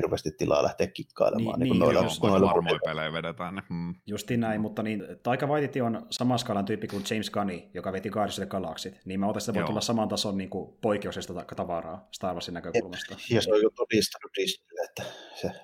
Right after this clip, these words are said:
Speaker 1: pystyy tekemään oudon, mutta hyvän ja menestyvän.
Speaker 2: Niin, niin, ja just, niinku, se on onnistunut myymään sen, niinku, tyylinsä jo, niinku, isolle yleisölle, niin sen ei tarvi enää, niinku,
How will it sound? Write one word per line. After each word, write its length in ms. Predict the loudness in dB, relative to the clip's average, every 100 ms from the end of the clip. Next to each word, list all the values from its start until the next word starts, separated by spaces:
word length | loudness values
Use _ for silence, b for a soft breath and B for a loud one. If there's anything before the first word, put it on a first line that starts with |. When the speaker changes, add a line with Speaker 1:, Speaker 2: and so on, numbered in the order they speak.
| B B _ -4
Speaker 1:
pystyy 360 | -4 2 2
tekemään 460 | 2 0 0 2 -2 0 4
oudon, 380 | 6 6 4
mutta 220 | 2 -2 -4 -4 0
hyvän 300 | 4 6 6
ja 80 | 4
menestyvän. 500 | 4 2 -2 -2 2
Speaker 2:
Niin, 280 | 2 2 0
niin, 140 | 0
ja 60 | 0
just, 200 | 0 0
niinku, 240 | 0 0
se 140 | 0 0
on 80 |
onnistunut 360 | 0 -2 -2 0
myymään 380 | 0 0 0 0
sen, 180 | 0 0
niinku, 200 | 0 -2
tyylinsä 520 | 0 0 0 -2 -2
jo, 120 | -4
niinku, 360 | -6 -6 -6 -4
isolle 260 | -4 -2
yleisölle, 500 | -4 -4 -6 -8 -10 -6
niin 100 | -2
sen 160 | 0
ei 60 | 0
tarvi 300 | 0 0 0
enää, 140 | -2 -2
niinku, 520 | -4 -4 -6 -8